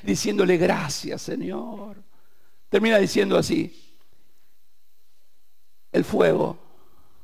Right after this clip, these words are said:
arderá continuamente en el altar y no se apagará".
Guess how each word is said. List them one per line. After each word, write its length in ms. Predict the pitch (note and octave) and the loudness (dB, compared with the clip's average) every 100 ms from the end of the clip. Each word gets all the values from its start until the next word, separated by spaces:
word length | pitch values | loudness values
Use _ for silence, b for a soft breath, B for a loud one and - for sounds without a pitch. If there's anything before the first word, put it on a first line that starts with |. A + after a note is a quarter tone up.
| - - - - - - - - - - - - - - - - | -16 -16 -16 -14 -14 -14 -14 -14 -14 -14 -14 -14 -14 -14 -4 6
arderá 440 | F#3+ F3+ F#3+ G#3 | 6 8 6 6
continuamente 760 | - F3 F#3 F3+ F3+ E3+ D#3+ | 2 0 4 4 4 2 2
en 60 | D#3 | 0
el 100 | D3+ | 0
altar 520 | D3+ - D#3+ A#2 - - - - - - - - - - - - - | 0 -2 -8 -10 -12 -14 -14 -14 -14 -14 -14 -14 -14 -14 -14 -14 -12
y 80 | - | -6
no 160 | C3+ - | -2 0
se 120 | - | 0
apagará". 600 | D3+ D#3 D3 D3 C#3+ C#3+ | 0 0 0 -2 -4 -6